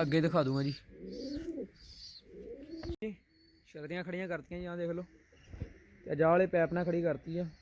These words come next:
ਕਾਫੀ ਦਿਨਾਂ ਬਾਅਦ ਹੀ। ਚੱਕੋ, ਤੇ ਉੱਧਰ ਇੱਕ ਛਤਰੀ ਲਾਤੀ ਆ, ਉਹ ਦੇਖ ਲਓ ਜੀ, ਜਿਹੜੀ ਇੱਧਰ ਲੱਗੀ ਸੀ ਆਪਣੇ, ਉਹ ਡੰਡੇ ਤੇ ਲਾਤੀ ਇਹਦੇ। ਤੇ ਬੱਚੇ ਜੀ ਆਪਣੇ ਐਨ ਤਾਂ ਲੱਗ ਗਏ, ਉੱਚੇ ਵੜ ਗਏ ਐਨ। ਉਹ ਜਾਣ ਦੇ ਸਾਹਮਣੇ ਤੁਹਾਨੂੰ ਦਿਖਾਉਣਾ ਮੈਂ,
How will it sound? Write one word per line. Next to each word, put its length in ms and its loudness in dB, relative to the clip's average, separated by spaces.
ਕਾਫੀ 240 -2
ਦਿਨਾਂ 220 2
ਬਾਅਦ 200 2
ਹੀ। 120 0
ਚੱਕੋ, 300 -2
ਤੇ 80 -4
ਉੱਧਰ 200 0
ਇੱਕ 140 2
ਛਤਰੀ 320 -2
ਲਾਤੀ 280 -2
ਆ, 60 -2
ਉਹ 80 -2
ਦੇਖ 160 -2
ਲਓ 100 -8
ਜੀ, 80 -12
ਜਿਹੜੀ 140 0
ਇੱਧਰ 200 0
ਲੱਗੀ 220 -2
ਸੀ 60 -2
ਆਪਣੇ, 240 -8
ਉਹ 120 -8
ਡੰਡੇ 220 0
ਤੇ 80 2
ਲਾਤੀ 260 2
ਇਹਦੇ। 180 -6
ਤੇ 140 -2
ਬੱਚੇ 260 0
ਜੀ 60 2
ਆਪਣੇ 220 2
ਐਨ 160 2
ਤਾਂ 220 4
ਲੱਗ 160 4
ਗਏ, 80 2
ਉੱਚੇ 260 2
ਵੜ 180 2
ਗਏ 200 0
ਐਨ। 160 -2
ਉਹ 320 -4
ਜਾਣ 280 -4
ਦੇ 160 -4
ਸਾਹਮਣੇ 380 -10
ਤੁਹਾਨੂੰ 220 -8
ਦਿਖਾਉਣਾ 300 -8
ਮੈਂ, 140 -10